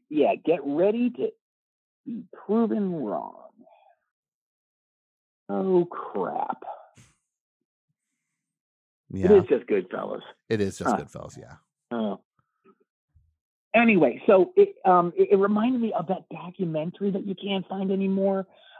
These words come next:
Speaker 1: about how from nineteen seventy-four to nineteen ninety, a lot of the biggest, most iconic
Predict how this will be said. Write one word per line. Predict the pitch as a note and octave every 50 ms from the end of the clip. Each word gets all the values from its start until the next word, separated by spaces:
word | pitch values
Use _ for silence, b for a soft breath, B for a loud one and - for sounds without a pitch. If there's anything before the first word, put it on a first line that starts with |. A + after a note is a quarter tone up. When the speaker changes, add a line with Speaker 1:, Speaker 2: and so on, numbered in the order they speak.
| b -
Speaker 1:
about | D3 - E3 D#3 D#3 C#3+ C3+
how | D3 D3+ D3+
from | - D#3+ D3 D3
nineteen | C#3+ C#3+ D3+ E3+ - - - F3 E3+ D#3+ - -
seventy-four | D#3+ D#3 D3 D#3+ D#3 D3+ D3+ C#3 - D3+ D3+ D3
to | C#3 C3+
nineteen | C3 C3+ C3+ D3 C#3 - D3 C#3+ B2 A#2+ A#2+
ninety, | B2+ B2+ C3+ C#3 C#3+ C#3 C3 B2+ A2+ G2+ - B B B B B B B
a | C#3
lot | C#3+ D3 F3+ G3+ B3
of | A#3+ F#3
the | D#3 A#2+ G#2+ - -
biggest, | E3+ E3 E3+ F3 G#3 G3 - -
most | E3+ D#3+ D#3 D3+ -
iconic | - D3 C3+ - - - D3+ D#3 D#3+ D#3+ D3+ C#3